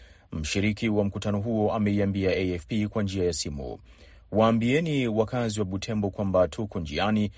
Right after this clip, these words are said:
tutafika kila mahali." Jenerali wa M ishirini na tatu, Gaseri Justin, ameongea wakati wa mkutano huo,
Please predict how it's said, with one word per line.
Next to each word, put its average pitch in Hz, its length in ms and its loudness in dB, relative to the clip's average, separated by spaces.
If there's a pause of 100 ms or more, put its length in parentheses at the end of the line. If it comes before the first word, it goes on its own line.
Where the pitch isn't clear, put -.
(240)
tutafika 120 500 0
kila 101 180 0
mahali." 85 520 -4 (280)
Jenerali 101 540 0
wa 95 200 0
M 101 160 -2
ishirini 85 300 -4
na 73 80 -4
tatu, 110 560 -4 (480)
Gaseri 104 760 0
Justin, 107 560 0 (460)
ameongea 98 640 0
wakati 104 440 -2
wa 95 80 -2
mkutano 92 320 -4
huo, 113 300 0